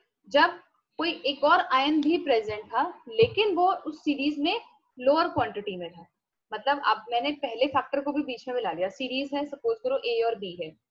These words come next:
ए जो है वो fifth number पे है और B जो है वो seventh number पे, ठीक है। तो अब first factor के हिसाब से हमें B को chance देना चाहिए,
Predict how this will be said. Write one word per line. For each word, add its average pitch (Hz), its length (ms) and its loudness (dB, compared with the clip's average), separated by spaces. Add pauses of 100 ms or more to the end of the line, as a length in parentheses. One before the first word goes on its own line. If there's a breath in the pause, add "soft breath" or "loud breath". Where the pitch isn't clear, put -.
(460)
ए 294 220 4
जो 359 160 0
है 254 240 -2 (380)
वो 294 200 2 (380)
fifth 269 220 0
number 294 320 2
पे 339 160 0
है 359 180 0
और 285 260 2
B 269 240 0
जो 330 100 -2
है 311 140 0
वो 359 120 -2
seventh 214 420 -4
number 165 260 -8
पे, - 140 -12
ठीक - 800 -10
है। 349 120 0
तो - 80 0
अब - 300 -6 (180)
first 302 260 0
factor 294 280 -2
के 285 80 -4
हिसाब 294 280 2
से 311 100 -6
हमें 294 220 0
B 277 160 -2
को 320 80 -6
chance 302 260 0
देना 277 260 -2
चाहिए, 254 260 -8